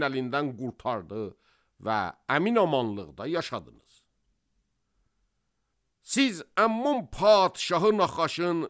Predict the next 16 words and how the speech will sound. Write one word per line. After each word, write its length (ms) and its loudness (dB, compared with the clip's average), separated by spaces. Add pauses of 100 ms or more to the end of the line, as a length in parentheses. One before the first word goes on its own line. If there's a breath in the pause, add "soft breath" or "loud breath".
sizin 500 -2
ziddinizə 720 -4
gəldiyini 560 -2
görəndə, 560 -4 (680)
Rəbb 340 2
tarınız 480 0
sizə 440 0 (240)
padşah 760 2
ikən, 640 -10 (640)
mənə 320 2
dediniz: 540 -4 (340)
"Xeyr, 560 2 (320 soft breath)
gərək 480 0
bizə 320 -4 (100)
bir 200 -2
padşah 920 0